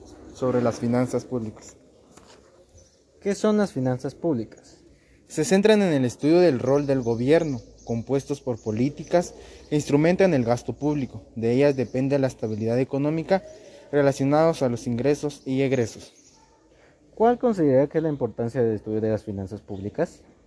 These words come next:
Speaker 1: Su estructura y estudio científico que promueven la generación de factores para la estabilización. Deben buscar el apoyo y la responsabilidad de la empresa y los sistemas del Estado.
Speaker 2: Redacte dos funciones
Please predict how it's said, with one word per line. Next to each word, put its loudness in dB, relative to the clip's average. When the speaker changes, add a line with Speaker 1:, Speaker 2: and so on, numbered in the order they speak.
Speaker 1:
Su 0
estructura 6
y 6
estudio 0
científico -4
que -2
promueven 2
la 2
generación -2
de 2
factores 2
para 4
la 4
estabilización. 0
Deben 4
buscar 4
el 6
apoyo 2
y -8
la 2
responsabilidad 2
de 4
la 2
empresa -2
y 2
los 0
sistemas 0
del 2
Estado. 0
Speaker 2:
Redacte 2
dos -4
funciones -6